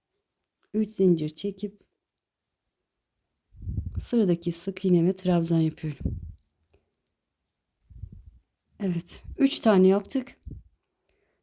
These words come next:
Toplamda yedi tane olacak arkadaşlar. Dört tane daha bu şekilde yaprak yapalım. Evet,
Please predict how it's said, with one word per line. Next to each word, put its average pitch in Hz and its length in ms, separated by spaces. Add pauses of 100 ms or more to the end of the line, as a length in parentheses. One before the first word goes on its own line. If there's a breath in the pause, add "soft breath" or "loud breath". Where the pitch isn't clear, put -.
(180)
Toplamda 240 440
yedi 220 300
tane 190 280
olacak 175 380
arkadaşlar. 170 580
Dört 233 240
tane 175 300
daha 175 200
bu 208 80
şekilde 175 380
yaprak 190 640 (200)
yapalım. 185 460 (1900)
Evet, 180 460